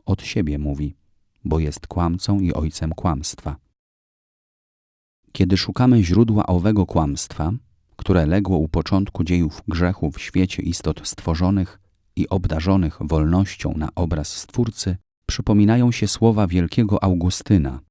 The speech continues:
"Amor sui usque, ad contemptum Dei". Owo pierwotne kłamstwo ma źródło w nienawiści, z której rodzi się pogarda dla Boga.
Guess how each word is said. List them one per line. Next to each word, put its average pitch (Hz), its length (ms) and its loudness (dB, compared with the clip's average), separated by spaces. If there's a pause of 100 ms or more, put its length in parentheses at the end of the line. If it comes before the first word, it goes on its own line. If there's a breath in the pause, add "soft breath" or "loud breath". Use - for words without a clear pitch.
(460)
"Amor 104 380 2 (120)
sui 87 460 2
usque, - 540 -2 (360)
ad 92 220 -2
contemptum 92 760 2
Dei". 76 380 0 (880)
Owo 85 240 2
pierwotne 85 600 0
kłamstwo 95 680 -2
ma 76 220 -4
źródło 95 480 0
w 78 120 -2
nienawiści, 92 800 -2 (640)
z - 120 -10
której 85 360 0
rodzi 95 300 0
się - 160 -6
pogarda 80 560 -4
dla 76 200 -4
Boga. 73 380 -2